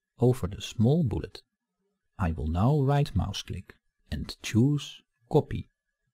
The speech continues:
I go back to my Arrow document, click in front of the A, right mouse click and choose Paste. If I want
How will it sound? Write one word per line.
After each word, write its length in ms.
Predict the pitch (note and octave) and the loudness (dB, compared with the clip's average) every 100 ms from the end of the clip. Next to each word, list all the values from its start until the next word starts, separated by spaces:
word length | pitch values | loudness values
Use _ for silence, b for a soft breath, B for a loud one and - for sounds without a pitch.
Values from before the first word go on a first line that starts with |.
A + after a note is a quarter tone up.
| _ _ | _ _
I 160 | - D3 | -4 -2
go 160 | - E2 | -2 -2
back 320 | A2 G2+ - _ _ _ | 0 -2 -6 _ _ _
to 140 | D#3+ | 0
my 180 | C#3 D#2 - | 0 0 -2
Arrow 240 | G#2+ C#3+ | 0 0
document, 640 | D#3 C#3+ - F#2 F2+ F#2 - _ _ _ _ _ | 0 -2 0 2 2 -2 -10 _ _ _ _ _
click 340 | - C3 - - _ _ _ | 2 2 2 -10 _ _ _
in 120 | F#2 | -4
front 420 | D#2+ - C3+ C#3+ - | -4 2 4 4 0
of 200 | - - | -10 -8
the 200 | - G2 | -8 -2
A, 220 | G#2+ G3 _ _ _ _ _ - | 0 -2 _ _ _ _ _ -4
right 400 | F#2 A2 F3 F#2 | 2 4 2 2
mouse 360 | D#2 A2+ - | 0 0 -2
click 340 | - G#2+ - _ _ _ _ _ - | 0 0 0 _ _ _ _ _ -8
and 240 | E2 - | -8 -8
choose 440 | - B2+ G3 G3 - _ _ | -2 2 2 -2 -12 _ _
Paste. 460 | C3+ - - - _ _ _ _ _ _ _ _ _ | -2 -2 -4 -14 _ _ _ _ _ _ _ _ _
If 180 | D3 - | -2 0
I 100 | E2 | -2
want 360 | D#2+ - - | -2 -4 -10